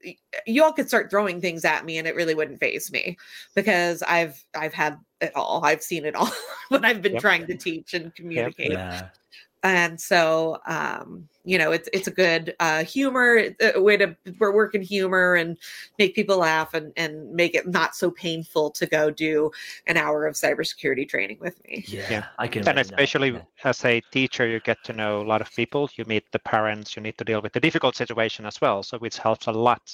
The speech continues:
Speaker 2: as a consultant, because guess what? There will be difficult situations,
Speaker 1: There's gonna be
Speaker 2: and
Speaker 1: some
Speaker 2: it
Speaker 1: bad news sometimes. Yeah.
Speaker 2: Exactly.
Speaker 1: <laughs>
Speaker 2: Exactly. And, and you might be the bearer of
Speaker 3: The
Speaker 2: the
Speaker 3: bearer of,
Speaker 2: notice
Speaker 3: yeah,
Speaker 2: or,
Speaker 3: yeah.
Speaker 2: or whatever, and then you need to be able to communicate clearly still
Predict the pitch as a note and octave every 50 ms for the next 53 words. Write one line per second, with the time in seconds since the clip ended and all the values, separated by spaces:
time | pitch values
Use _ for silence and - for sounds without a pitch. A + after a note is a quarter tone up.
0 | - - A2 A2 - A2+ - A#2 G#2+ - - E3 F3+ F#3 - - G2+ G2+ G#2 _
1 | - - - A2+ G#2+ - - - - _ _ - G#2+ - - E3+ E3+ C#3+ _ -
2 | - - - B2+ A2+ B2+ D3+ D#3 - B2+ G#2+ A#2+ G#2+ A#2 - G2+ G2 - - G2
3 | A2+ A2+ C3 D3 D3 - - F#3 F3+ - A3+ F#3+ F3 F3 - - F#3+ F3+ E3+ E3
4 | E3 G3 G3+ G3+ - - F3 D#3 D3 E3 C#3+ C#3+ C#3 E3 - - - F#3+ A#2+ -
5 | - - A#2+ G#2 F#2+ _ _ _ B3 A#3+ - - C#4 - - - A3 - A2+ A2
6 | A2+ A#2+ C3+ C3 C3+ C#3+ - C#3+ C3+ C3+ B2+ A#2 C3 C3 C3 A#2+ B2 B2 A#2+ A#2+
7 | - - B2 A#2 A2+ A2 - A#2 A2+ G#2+ G#2+ - - - - - - - - -
8 | - - _ _ - D3+ C#3+ C3+ C3 B2+ B2 C3 A#2+ B2 A#2 A2+ A2 A#2+ A#2+ A#2+
9 | A2 G#2 G2+ B2+ A#2+ A#2+ A#2+ A#2 A#2 A2 A2 B2 A#2+ A2+ A#2 A#2+ A#2+ A#2+ A#2 A2+
10 | A#2 A2+ A2+ A2+ A2+ A2+ A2+ A2+ - - B2+ A#2+ A#2 A2+ A#2 A2+ - A#2+ B2 D3+
11 | D3 C3+ A#2+ A2+ A2+ A2+ A#2 A#2 A2+ A#2 A2+ A2+ A#2 A#2 - - A2+ - A2 A2
12 | A2 - A#2 G#2+ - - A#2+ A2+ A2+ C3 C3+ C#3 C3 - G#2+ G2+ - - - A#2+
13 | A2 G#2+ G#2+ - - - D3+ C3 G2+ G#2+ A2